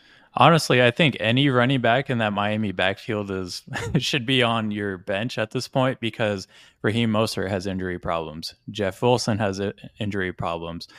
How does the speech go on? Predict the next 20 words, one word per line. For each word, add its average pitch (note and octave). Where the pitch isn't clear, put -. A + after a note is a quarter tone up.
So A2+
maybe C#3+
some D#3
of D3
those A#2+
younger B2
guys G2
that F#2+
we're G#2
not G#2
talking A2+
about F#2
right F2+
now F#2
are F2+
worth F#2
picking G2+
up, A#2
like F#2
Ahmed. F#2+